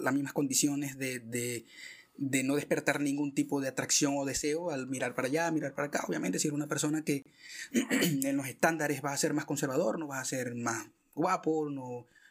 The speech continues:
no vas a ser activo, vas a quedar, vas a quedar fuera del, del común. Son menos recordados, obviamente. <laughs> Esto me pareció bastante cómico. Este, porque, eh, y no tiene que ver con la memoria.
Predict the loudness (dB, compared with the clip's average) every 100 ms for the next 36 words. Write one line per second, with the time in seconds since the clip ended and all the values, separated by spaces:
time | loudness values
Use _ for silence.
0 | _ -6 -2 2 2 2 2 2 0 -2
1 | -4 -4 -2 -2 -4 _ -2 0 2 0
2 | 0 -2 -4 -6 -4 -4 -2 -6 -4 -2
3 | 0 -2 -6 -4 -4 -2 -6 -6 -14 _
4 | _ _ _ -20 _ _ 2 4 2 2
5 | 2 0 -2 -4 2 4 4 0 -4 -2
6 | -2 -2 -4 -6 -2 -4 -4 -14 -8 -8
7 | -6 -2 -2 0 -2 -2 0 0 2 0
8 | -2 -12 -18 -18 -18 -4 -2 -2 -4 _
9 | -6 -4 -4 -4 -6 -10 -12 -4 -2 0
10 | -4 -2 2 2 2 -2 -6 -10 _ _
11 | -20 -20 _ -2 0 0 -6 -12 _ -10
12 | -2 -2 0 -2 0 0 0 2 2 0
13 | -2 -8